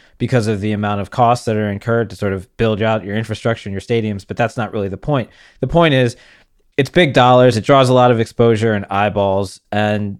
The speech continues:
people plan for it, and they make a lot of investments, and they sign contracts to basically allocate their obligations over years and years. And so in this case, for example, the World Cup is supposed to be in North America in twenty twenty-six.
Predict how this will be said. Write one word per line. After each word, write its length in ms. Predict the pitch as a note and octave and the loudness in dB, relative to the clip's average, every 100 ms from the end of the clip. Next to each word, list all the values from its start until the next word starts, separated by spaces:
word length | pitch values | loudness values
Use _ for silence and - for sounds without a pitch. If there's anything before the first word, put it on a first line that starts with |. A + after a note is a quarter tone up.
| _ | _
people 220 | B2 B2 | -6 -6
plan 280 | A2+ E3 F#3+ | 0 2 2
for 240 | - E2+ | -2 -8
it, 120 | D2 - | -8 -8
and 140 | G#2 | -4
they 100 | G#2+ | -2
make 180 | A2 A2 | -2 -2
a 60 | G#2+ | -2
lot 180 | A2 | 0
of 80 | B2 | 0
investments, 640 | C3 G#2 G#2 - G#2+ G#2 - | -2 -2 -4 -6 -8 -8 -10
and 80 | G2 | -10
they 60 | |
sign 280 | G2 A2+ A2 | -6 -6 -6
contracts 720 | A2+ G#2+ G2+ G#2+ G#2 G2+ - _ | -6 -8 -6 -6 -6 -6 -14 _
to 380 | A#2 G#2+ G#2 G2 _ _ _ _ _ _ _ | -6 -4 -4 -8 _ _ _ _ _ _ _
basically 400 | B2 B2 A2+ A#2+ | -2 -2 -2 -2
allocate 440 | A#2+ B2+ B2+ B2 | 2 2 2 0
their 100 | A#2 | 2
obligations 600 | A#2 A2+ A#2 C3+ C3+ A#2+ | 2 2 2 0 0 0
over 200 | A2 G#2 | 0 0
years 300 | G#2 G#2+ G#2 | -2 -2 -2
and 100 | G2+ | -2
years. 440 | A#2 D#3 F#2 D#2 - - | 0 0 0 -6 -14 -10
And 120 | A2 | -10
so 380 | - A#2+ A2+ A2+ | -2 0 0 -2
in 160 | B2 | -2
this 200 | C#3+ G#3+ | 0 0
case, 500 | - A#2+ G2+ G2+ - _ _ _ _ | 0 -2 0 -4 -10 _ _ _ _
for 140 | - | 0
example, 380 | C#3+ A#2+ B2 A#2+ | 2 2 0 0
the 80 | A#2+ | 2
World 240 | C#3 D3 | 2 2
Cup 320 | C3+ B2 A#2+ | 4 2 2
is 80 | A2+ | -8
supposed 260 | - A#2 G#2+ | -2 -2 0
to 60 | |
be 100 | G#2+ | -2
in 80 | A2 | -2
North 240 | G#2+ G#2+ - | 0 -2 -4
America 500 | G#2 G2+ F#2+ F#2+ F2+ | -4 -4 -4 -8 -8
in 140 | F#2+ | -10
twenty 240 | F2+ G2+ G2 | -8 -6 -6
twenty-six. 640 | F#2+ F2 - D2+ - _ | -10 -12 -14 -18 -20 _